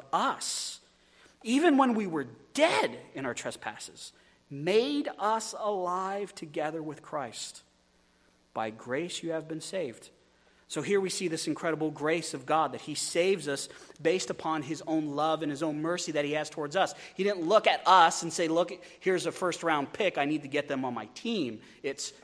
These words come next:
here's a spiritually dead person who's incapable of doing anything. I think I will make this one alive because I desire to make this one alive.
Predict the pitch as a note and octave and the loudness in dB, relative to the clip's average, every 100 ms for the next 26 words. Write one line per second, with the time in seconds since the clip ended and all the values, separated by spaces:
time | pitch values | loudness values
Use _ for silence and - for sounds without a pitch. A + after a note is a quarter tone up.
0 | - - A3+ A3+ F#3 - - G#3+ A3 A3 | -14 -2 2 2 2 -2 -2 0 0 0
1 | - F#3 C3+ - G3+ A3 F#3 - A3+ A3 | -6 -8 -6 4 8 8 4 0 2 4
2 | A3 E3+ D#3 D#3 D#3 - G3+ A#3 A#3+ G#3+ | 2 -6 -6 -6 -6 -2 2 2 2 0
3 | G3 D#3+ E3 D#3 - G3+ A#3+ G#3+ D3+ C3+ | 0 0 -2 -2 -2 -2 0 -2 -2 -2
4 | C#3+ - - E3 E3 - C4 G#3 G3+ F#3 | -6 -12 -6 -2 0 2 4 4 4 2
5 | F3+ F#3 A#3+ A#3+ - A#3 A#3 F#3 F#3+ G#3 | 0 4 4 4 0 2 2 0 4 6
6 | G#3 - F#3+ F3 F3 C4 F3+ B2+ B2+ - | 6 6 4 6 8 10 8 4 -4 -12
7 | - - _ _ _ _ - G3 A3 G3+ | -16 -20 _ _ _ _ -8 0 4 4
8 | - - A3+ D#4 F4+ B3+ A#3 D#3+ F3+ E3+ | 0 0 4 6 6 6 4 6 6 8
9 | D#3+ D3+ - F#3+ D#3+ E3+ F3 D#3+ F#3+ C3+ | 6 4 -2 -4 0 4 4 2 -4 -2
10 | F3 - D#3 D3 D#3+ C#3 B2 - - D#3+ | 0 0 -4 2 4 4 0 -8 -2 0
11 | D#3+ D3+ B2 G#2+ - - | 4 6 6 2 -4 -14